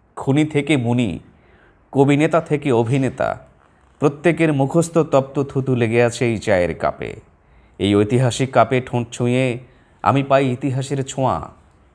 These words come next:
কেতলির নলে আমি দেখি ইতিহাসের দাউ দাউ ধোঁয়া।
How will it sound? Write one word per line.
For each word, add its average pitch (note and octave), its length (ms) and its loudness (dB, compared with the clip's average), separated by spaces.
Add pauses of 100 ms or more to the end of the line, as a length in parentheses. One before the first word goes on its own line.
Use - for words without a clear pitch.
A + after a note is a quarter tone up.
(140)
কেতলির A2+ 460 2
নলে A#2+ 420 0 (440)
আমি C#3+ 200 4
দেখি C#3 520 0 (500)
ইতিহাসের C#3+ 600 0
দাউ A#2 240 4
দাউ D3 240 4
ধোঁয়া। D#2 400 -8